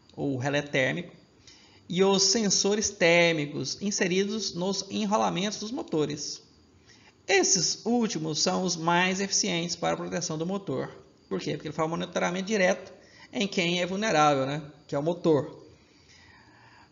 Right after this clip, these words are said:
Mais detalhes vamos ver, né, em uma seção específica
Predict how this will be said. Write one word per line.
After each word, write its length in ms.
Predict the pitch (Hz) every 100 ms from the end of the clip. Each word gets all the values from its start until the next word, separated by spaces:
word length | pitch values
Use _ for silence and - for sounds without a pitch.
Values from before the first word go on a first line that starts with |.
| _ _ -
Mais 420 | 165 202 269 240
detalhes 800 | 175 165 - 147 151 160 196 -
vamos 340 | 151 156 165 139
ver, 300 | 151 160 202
né, 260 | 156 156 -
em 120 | 156
uma 120 | 160
seção 520 | 160 180 175 165 180 -
específica 880 | 185 - 208 - - 196 190 - 165